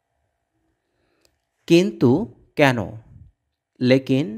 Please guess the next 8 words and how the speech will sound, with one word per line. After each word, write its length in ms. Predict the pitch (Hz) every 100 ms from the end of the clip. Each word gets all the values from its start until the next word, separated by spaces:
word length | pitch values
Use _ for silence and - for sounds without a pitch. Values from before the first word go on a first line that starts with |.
| 220 _ _ _ _
কিউ। 220 | 156 143 107 - _ _ _ _ _ _ _ _ _ -
লেকিন 480 | 127 127 131 135 190 220 - _ _ _ _ -
কিউ 200 | 143 120 120 117 _ _ _ _
অর্থ 220 | 120 117 -
হলো 340 | 165 120 113 202 - _ _ _ _
কিন্তু 240 | 147 151 190
কেন। 260 | - 151 139 98 - - _ _ _ _ _ _ _ _ _ _ _ _ _ _ _ _ _ _ _ _ _ _ _ _ _ _ _ _ _ _ _ _ _ -
এখন 400 | 131 147 196